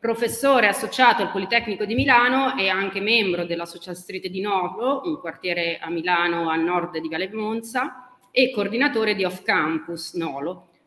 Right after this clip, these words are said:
laboratorio aperto dal Polisocial all'interno del mercato Crespi di Viale Monza. L'obiettivo di Off Campus è quello, se, mm, ho letto bene, di avvicinare la presenza dell'università alle sfide,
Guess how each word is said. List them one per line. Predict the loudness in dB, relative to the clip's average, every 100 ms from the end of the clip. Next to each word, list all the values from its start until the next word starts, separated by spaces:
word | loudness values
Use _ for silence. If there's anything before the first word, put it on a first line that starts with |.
| _
laboratorio | -4 0 0 0 0
aperto | 0 2 4 4 0 -6 -4
dal | -2 -4 -4
Polisocial | -6 -4 -2 -2 -2 -2
all'interno | -2 -2 -2 0 0 0 -2
del | -2
mercato | -4 -4 -8 -8 -8
Crespi | -2 0 0 -6 -6 -4 -4
di | -6
Viale | -4 0
Monza. | -2 -2 -6 -6 -14 -14 _ _ _ _ _ _
L'obiettivo | -4 -2 2 2 4 2 2
di | 0 0 2
Off | 2 0
Campus | 2 2 4 0 -2 -4 0
è | 2 2 0 0
quello, | 0 0 -2
se, | -2 -4 -4 -8 -10 -4
mm, | -2 0 -2 -4
ho | -6 -10 -14 _ -8
letto | -6 -2
bene, | 0 2 2
di | 0
avvicinare | -2 -4 -4 2 4 4 2 -2 -6 -16 -12
la | -10
presenza | -4 0 2 0 -2
dell'università | -6 -4 -2 -2 -2 -6 0 2 2
alle | 0 -2
sfide, | -4 -4 -2 0 -2 -8